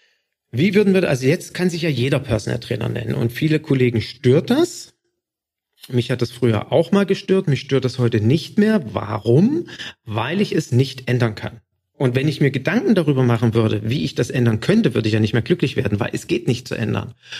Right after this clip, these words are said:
Und ich hatte im Webinar auch diese Geschichte erzählt. Das möchte ich heute über den Podcast auch machen, auch wenn sie recht krass ist. Aber ich fand das, ähm, ja, sehr schlüssig, was mir mal ein Seminarteilnehmer meines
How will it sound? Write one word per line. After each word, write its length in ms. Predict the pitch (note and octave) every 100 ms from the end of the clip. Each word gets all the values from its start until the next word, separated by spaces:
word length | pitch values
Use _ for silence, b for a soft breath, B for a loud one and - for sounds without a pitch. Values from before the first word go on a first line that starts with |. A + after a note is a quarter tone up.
| B
Und 140 | - B2
ich 140 | A#2+
hatte 140 | D#3
im 180 | F3+ C#3+
Webinar 580 | C#3 C#3 A#2+ A#2+ F3+ C3
auch 220 | C#3+ F3
diese 240 | G3 F3 F#3
Geschichte 400 | E3+ F#3+ - -
erzählt. 520 | E3+ - F3 F#3 F#3
Das 120 | B2+
möchte 240 | C3 B2
ich 100 | -
heute 220 | C3 B2 C#3
über 180 | A#2
den 180 | A#2 G#2+
Podcast 560 | - C3+ - B2+ - -
auch 180 | C3+ F3
machen, 320 | F3+ F#3+ G#3 B B B
auch 220 | - G2
wenn 140 | G#2 C3
sie 100 | B2+
recht 420 | A#2 A2 - -
krass 340 | - A#2+ B2
ist. 340 | - A3+ C4+ - b b
Aber 200 | - C3+
ich 120 | -
fand 240 | D3+ D#3
das, 300 | D3+ - - -
ähm, 600 | C#3 C#3 C3+ C3+ A2+ -
ja, 240 | B2 C#3 C#3+
sehr 180 | C3
schlüssig, 460 | A#2 - C4+ E3 -
was 180 | B2 C3
mir 80 | C3
mal 280 | B2+ B2+
ein 220 | - B2 A#2+
Seminarteilnehmer 840 | B2 B2 G3 - D3 B2 A#2 A2
meines 400 | A2 A2+ G#2+ -